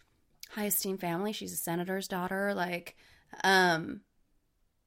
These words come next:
which isn't necessarily relatable to everybody, but her nervousness about, like, "Oh, I don't want my parents to find out about this," or "Don't sit on the furniture," or, like,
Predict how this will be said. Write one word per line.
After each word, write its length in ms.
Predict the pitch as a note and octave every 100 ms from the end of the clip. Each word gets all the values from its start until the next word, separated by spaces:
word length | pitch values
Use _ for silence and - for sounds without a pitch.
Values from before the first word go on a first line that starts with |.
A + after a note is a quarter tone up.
| -
which 200 | F3+ -
isn't 380 | A3+ B3+ G3+ -
necessarily 500 | E3+ E3 F3 D#3 D#3
relatable 460 | D3+ D3+ D#3+ D3
to 120 | -
everybody, 440 | D#3+ D#3+ D3+ D3+ D#3+
but 280 | D#3+ D#3+ E3+
her 260 | - E3+
nervousness 580 | E3+ D#3+ E3 - D#3+ D#3+
about, 320 | D#3 D#3 D#3
like, 240 | - E3 - -
"Oh, 100 | A3+
I 60 |
don't 100 | A3+ A#3
want 40 |
my 60 | G#3
parents 220 | A3+ G3+
to 80 | -
find 160 | G3
out 100 | G3
about 200 | F#3+ F#3
this," 220 | F#3+ F#3+
or 40 | -
"Don't 200 | F#3+ F#3
sit 80 | G#3+
on 100 | G3+
the 40 |
furniture," 520 | G3+ G3 F#3 G#3 F#3
or, 40 | F3+
like, 300 | E3+ E3+